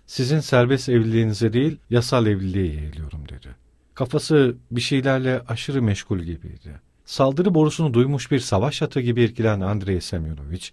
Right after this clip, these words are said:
"Çocuklar mı dediniz? Çocuklara mı değindiniz?" Bunun toplumsal bir sorun, üstelik birinci derecede toplumsal bir sorun olduğuna ben de katılırım. Ama çocuk sorunu büsbütün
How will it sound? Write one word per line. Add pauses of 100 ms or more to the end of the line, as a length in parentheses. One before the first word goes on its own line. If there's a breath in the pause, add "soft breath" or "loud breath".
(220)
"Çocuklar
mı
dediniz? (320)
Çocuklara
mı
değindiniz?" (340)
Bunun
toplumsal
bir
sorun,
üstelik
birinci
derecede
toplumsal
bir
sorun
olduğuna
ben
de
katılırım. (540)
Ama
çocuk
sorunu (140)
büsbütün